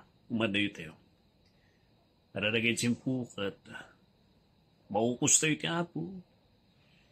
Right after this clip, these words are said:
kat, ah, tumalikod tayo kanya na. Iti kaskas daw, iti daytoy nga Diyos nga inawat tayo kat, ah, isunay ti Diyos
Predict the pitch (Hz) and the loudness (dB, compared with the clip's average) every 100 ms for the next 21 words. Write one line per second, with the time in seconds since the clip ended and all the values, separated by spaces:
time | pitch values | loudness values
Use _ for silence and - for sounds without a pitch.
0 | _ _ _ _ _ _ _ - 113 113 | _ _ _ _ _ _ _ -6 -2 -2
1 | - - 107 107 107 107 110 113 113 - | -4 -8 -4 -2 -2 -2 -4 -8 -10 -18
2 | - - 185 180 165 120 - 110 90 76 | -10 -2 0 2 2 2 2 2 0 -8
3 | - - _ _ _ _ _ _ _ _ | -14 -18 _ _ _ _ _ _ _ _
4 | _ _ _ _ _ _ _ _ _ _ | _ _ _ _ _ _ _ _ _ _
5 | _ _ _ - 107 139 131 135 - 135 | _ _ _ -4 2 2 2 0 2 0
6 | 117 - 110 110 107 101 101 - - 104 | -2 -2 -2 -2 -2 -2 -2 -2 -4 -8
7 | 90 90 87 104 117 110 101 104 101 - | -6 -8 -8 -2 2 2 0 -4 -6 -6
8 | 92 - - - - - - 151 131 110 | -10 -10 -18 -16 -16 -4 2 4 2 -2
9 | 101 98 107 - | -6 -4 0 0